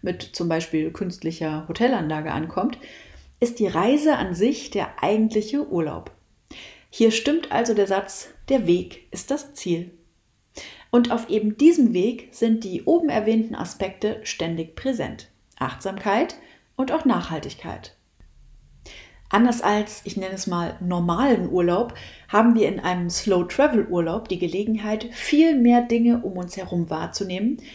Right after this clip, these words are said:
als wenn wir in Hektik über volle Flughäfen stolpern. So wirst du sicherlich lustige, unvergessliche, verrückte Momente erleben, die dir sonst entgehen würden.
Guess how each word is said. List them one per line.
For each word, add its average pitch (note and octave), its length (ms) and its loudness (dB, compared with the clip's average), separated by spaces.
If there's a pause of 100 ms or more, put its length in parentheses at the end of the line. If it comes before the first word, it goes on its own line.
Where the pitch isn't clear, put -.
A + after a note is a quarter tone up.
(180)
als F3+ 240 -6
wenn G#3+ 180 4
wir G#3 200 2
in F3 80 -8
Hektik A3+ 600 0
über G3 200 -2
volle F#3+ 280 0
Flughäfen A3+ 640 -2
stolpern. - 600 -10 (1000)
So A3 300 6
wirst A3+ 240 2
du G#3+ 40 2
sicherlich A3+ 520 0
lustige, A3+ 640 2
unvergessliche, A3 960 0
verrückte G#3 560 0
Momente G3 440 2
erleben, E3 480 -2 (300)
die A#3+ 80 0
dir B3+ 180 2
sonst C#4+ 320 2
entgehen C#4+ 520 2
würden. - 360 -6